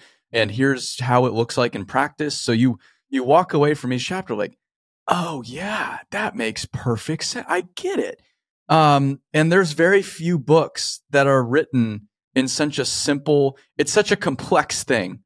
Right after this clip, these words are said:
is relationships, human psychology, but just boiled down into these very, very, very simple to understand principles. Like, one of my favorites is,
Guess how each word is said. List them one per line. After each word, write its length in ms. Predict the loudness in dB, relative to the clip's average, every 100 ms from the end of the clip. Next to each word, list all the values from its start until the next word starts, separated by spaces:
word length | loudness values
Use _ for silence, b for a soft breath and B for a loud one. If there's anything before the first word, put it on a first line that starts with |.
| _ _ _ 0
is 240 | 0 2
relationships, 1200 | 4 4 4 4 2 0 -2 2 2 2 -2 -10 -12 _ _ _
human 380 | -2 2 4 2
psychology, 960 | 4 4 4 4 4 0 -4 -8 -8 -12 _ _ _ _ _ _
but 280 | 0 0 -4
just 300 | -4 -4 -2
boiled 440 | 0 4 4 4 2
down 300 | 4 4 2
into 240 | -2 -6
these 240 | -8 -12
very, 640 | -16 -12 -6 -2 0 0 0
very, 420 | 0 2 2 2
very 380 | 0 0 0 0
simple 400 | 0 0 0 -4
to 80 | 0
understand 480 | 0 0 -2 -4
principles. 520 | -2 -4 -4 -8 -6 -6
Like, 140 | -2
one 140 | 0
of 60 | 2
my 120 | 0
favorites 400 | 0 -4 -6 -6
is, 220 | -6 -6